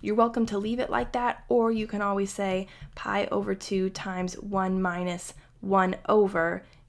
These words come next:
e to the four. You can move that e to the negative four to the denominator, and the exponent changes sign from a negative to a positive. So either way, either of these last two are acceptable for a final answer,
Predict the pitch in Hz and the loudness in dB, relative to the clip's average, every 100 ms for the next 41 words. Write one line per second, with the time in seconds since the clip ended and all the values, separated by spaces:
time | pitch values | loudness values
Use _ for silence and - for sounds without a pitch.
0 | - - 196 180 180 - - 170 180 - | -14 -4 -2 -2 -4 -6 -6 -6 -6 -2
1 | 165 160 175 185 180 175 185 175 - 185 | -2 -2 -4 -2 -2 -2 -2 -4 -2 -2
2 | 170 175 208 247 233 233 220 214 190 165 | 0 -2 0 0 -2 -2 -2 -2 -4 -6
3 | - 208 233 220 208 202 202 - - - | -2 0 2 2 2 0 -2 -14 -20 -16
4 | - 196 185 185 180 - - 175 - - | -2 2 4 2 0 -4 -4 -4 -4 -6
5 | 180 170 180 - 165 165 170 165 175 175 | -6 -4 -6 -4 -6 -6 -8 -6 -4 -4
6 | 170 165 - - - _ - 190 - - | -2 -4 -4 -14 -20 _ -6 -6 -4 -4
7 | 85 - - - - - - - 196 - | -4 -4 -8 -10 -14 -20 -12 -6 -2 2
8 | 294 277 247 240 247 233 226 226 220 226 | 4 4 4 2 0 -2 0 0 -2 -4
9 | 214 208 196 - - 214 214 - - - | -4 -4 -4 -4 0 0 0 -6 -20 -10
10 | - 190 185 - 214 - 220 208 - 190 | 0 2 2 0 0 0 -2 -2 0 0
11 | - 190 185 196 - - 220 196 180 - | 2 0 0 -2 -6 -2 2 2 0 0
12 | 262 269 277 | 0 2 2